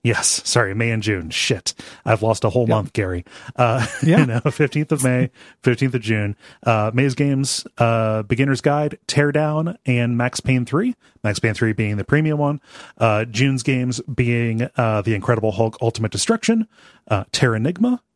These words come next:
Speaker 1: Another World, and Vampire.
Speaker 2: Yes.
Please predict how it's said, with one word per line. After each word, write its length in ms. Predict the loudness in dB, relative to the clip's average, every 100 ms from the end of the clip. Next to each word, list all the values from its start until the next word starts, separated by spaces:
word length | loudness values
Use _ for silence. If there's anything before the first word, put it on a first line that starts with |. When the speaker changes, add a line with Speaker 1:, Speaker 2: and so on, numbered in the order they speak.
| _ -2
Speaker 1:
Another 340 | 0 2 2 2
World, 440 | 2 2 0 -2 -2
and 280 | 0 0 -2
Vampire. 760 | -2 0 0 0 -4 -6 -8 -14 _ _ _ _ _ _ _ _ _
Speaker 2:
Yes. 380 | -8 -8 -10 -10